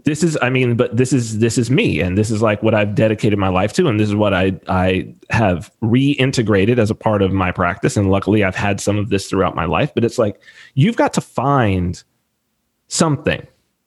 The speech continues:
And it probably, it, you know, for a lot of people, I think the people who are, who are really thriving this year, y-,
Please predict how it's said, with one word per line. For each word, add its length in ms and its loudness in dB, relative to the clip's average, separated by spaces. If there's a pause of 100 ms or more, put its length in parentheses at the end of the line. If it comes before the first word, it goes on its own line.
(460)
And 200 2
it 240 -2
probably, 440 0
it, 260 -8
you 160 0
know, 340 0
for 160 0
a 60 2
lot 180 2
of 80 -4
people, 280 2
I 100 2
think 200 -2
the 60 -2
people 280 0
who 100 2
are, 200 2
who 260 0
are 280 0 (400)
really 460 2
thriving 760 0 (180)
this 280 0
year, 420 0 (1300)
y-, 80 -14